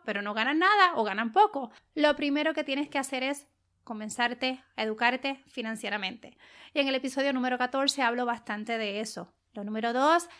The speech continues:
define tu objetivo financiero. Y también te lo comparto en el episodio número trece. Debes tener las cuentas de banco separadas.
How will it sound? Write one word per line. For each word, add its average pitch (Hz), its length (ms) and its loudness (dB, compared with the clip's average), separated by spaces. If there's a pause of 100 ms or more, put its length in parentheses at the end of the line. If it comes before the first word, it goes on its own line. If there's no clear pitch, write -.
(220)
define 302 540 0
tu 311 140 -4
objetivo 269 580 -2
financiero. 262 960 -2
Y 254 80 -16
también 208 300 -10
te 247 80 -4
lo 262 80 -4
comparto 320 500 0
en 311 80 0
el 262 80 0
episodio 240 400 -6
número 208 240 -6
trece. 254 540 -2 (520)
Debes 285 600 2
tener 247 320 -2
las 247 220 0
cuentas 226 520 -6
de 254 160 -4
banco 202 400 -4
separadas. 226 1000 2